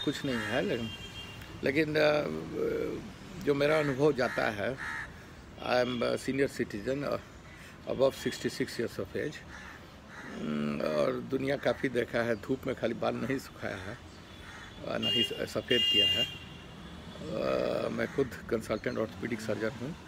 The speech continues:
और एफ़आरसीएस भी हूँ और दो double एफ़आरसीएस का <laughs> बाप भी हूँ।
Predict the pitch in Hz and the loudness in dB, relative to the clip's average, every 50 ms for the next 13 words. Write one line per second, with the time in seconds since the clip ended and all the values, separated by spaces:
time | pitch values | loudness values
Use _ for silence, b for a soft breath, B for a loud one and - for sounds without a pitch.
0 | B B B B B B - - - - - 127 123 123 123 113 - - 131 123 | B B B B B B -14 -12 -6 -2 2 2 4 4 4 2 2 2 2 2
1 | - - - 127 127 117 - - 117 107 110 113 127 135 135 127 117 110 - - | 2 2 2 2 2 2 0 -4 -4 -4 -2 -2 -2 0 2 2 2 2 0 -4
2 | B B B B B B B B - - 101 135 147 151 123 135 135 131 147 143 | B B B B B B B B -12 0 4 6 6 8 6 4 4 4 4 4
3 | 139 139 - - 139 127 - - 135 135 135 - - - 120 120 117 - - - | 4 4 4 2 0 -2 0 2 2 2 2 2 2 2 2 2 2 0 -2 -2
4 | 117 104 - - 135 120 113 113 101 - - - 117 127 135 - 107 117 110 101 | -2 0 4 6 6 6 6 4 2 0 2 4 4 4 4 4 2 2 2 2
5 | 98 104 | 0 -4